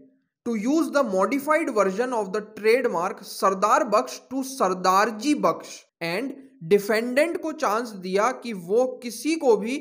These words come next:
स्यू कर सकता है जो बख्श यूज करेगा फ्यूचर में। इसके बाद हम बात करते हैं अगले सबसे इंपॉर्टेंट केस की, जो है Coca-Cola वर्सेस Bisleri। This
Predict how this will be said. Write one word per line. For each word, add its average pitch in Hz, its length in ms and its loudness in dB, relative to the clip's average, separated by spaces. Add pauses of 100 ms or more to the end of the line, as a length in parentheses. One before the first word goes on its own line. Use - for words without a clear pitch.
(380)
स्यू 277 300 -2 (100)
कर 233 120 2 (120)
सकता 180 300 -4
है 143 280 -6 (140)
जो 185 120 2 (200)
बख्श - 340 2 (160)
यूज 240 380 -6
करेगा 208 320 -4
फ्यूचर 190 460 -6
में। 139 140 -12 (480)
इसके 240 420 -2
बाद 220 280 2 (320)
हम 214 200 2
बात 202 320 4
करते 214 320 -6
हैं 262 120 -4 (160)
अगले 196 340 2 (340)
सबसे - 640 -4
इंपॉर्टेंट 226 540 0 (100)
केस 262 340 -6
की, 226 160 -8
जो 190 200 0
है 202 160 -2 (380)
Coca-Cola 262 680 2 (140)
वर्सेस 220 360 -2 (100)
Bisleri। 165 440 -2 (800)
This 247 260 -2